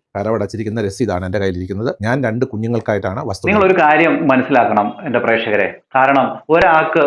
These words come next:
Speaker 2: ഒരു സഹായം ചെയ്തു എന്ന കുറ്റത്തിലാണ് ഇവരൊക്കെ വന്ന് മീഡിയയുടെ മുമ്പിൽ ഇതൊക്കെ എടുത്ത് കാണിക്കേണ്ട അവസ്ഥ വന്നിരിക്കുന്നത്. നിങ്ങൾ ഓരോരുത്തരും മനസ്സിലാക്കണം, ഞാൻ കഴിഞ്ഞ വീഡിയോ പറഞ്ഞ പോലെ തന്നെ ഓരോരുത്തരും ഒരു കൂര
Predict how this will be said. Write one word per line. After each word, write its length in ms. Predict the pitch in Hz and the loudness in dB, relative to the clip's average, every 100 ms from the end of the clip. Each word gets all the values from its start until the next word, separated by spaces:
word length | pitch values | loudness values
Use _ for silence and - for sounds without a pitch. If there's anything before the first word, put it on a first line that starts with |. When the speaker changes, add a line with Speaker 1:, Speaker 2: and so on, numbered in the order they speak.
| 139 | 4
Speaker 2:
ഒരു 120 | 151 151 | 2 4
സഹായം 380 | 143 131 175 175 151 | 2 4 4 4 4
ചെയ്തു 260 | 139 139 156 143 135 | 2 4 2 2 2
എന്ന 220 | 131 143 - 131 | 2 -2 -2 -6
കുറ്റത്തിലാണ് 680 | 135 - 170 147 113 110 107 - _ _ - | -4 -2 0 2 4 4 2 -2 _ _ -12
ഇവരൊക്കെ 320 | 127 139 139 131 | -2 0 2 2
വന്ന് 140 | 123 120 | 2 -2
മീഡിയയുടെ 300 | 120 135 131 120 | 2 2 2 2
മുമ്പിൽ 200 | 113 117 - 120 | 2 0 -2 -2
ഇതൊക്കെ 240 | 120 127 113 | 0 2 0
എടുത്ത് 160 | 120 - | -2 -2
കാണിക്കേണ്ട 380 | 113 117 120 113 110 | -4 -2 -2 2 4
അവസ്ഥ 200 | 107 - 107 | 2 -2 -8
വന്നിരിക്കുന്നത്. 460 | 104 101 104 - - _ _ _ _ _ - | -6 -8 -10 -16 -20 _ _ _ _ _ -2
നിങ്ങൾ 160 | 180 180 170 165 | 2 4 6 4
ഓരോരുത്തരും 380 | 175 175 170 139 | 4 4 4 2
മനസ്സിലാക്കണം, 520 | 139 135 123 113 113 131 | 2 0 0 2 0 0
ഞാൻ 80 | 127 | 2
കഴിഞ്ഞ 160 | 139 143 | 2 4
വീഡിയോ 160 | 139 135 135 | 4 4 2
പറഞ്ഞ 160 | 123 127 | 2 4
പോലെ 120 | 123 120 | 4 4
തന്നെ 180 | 107 92 - _ _ - 151 | 2 -2 -6 _ _ -2 4
ഓരോരുത്തരും 500 | 165 170 165 165 156 151 156 | 6 6 4 2 0 0 0
ഒരു 120 | 175 - | 0 2
കൂര 280 | 170 190 | 4 6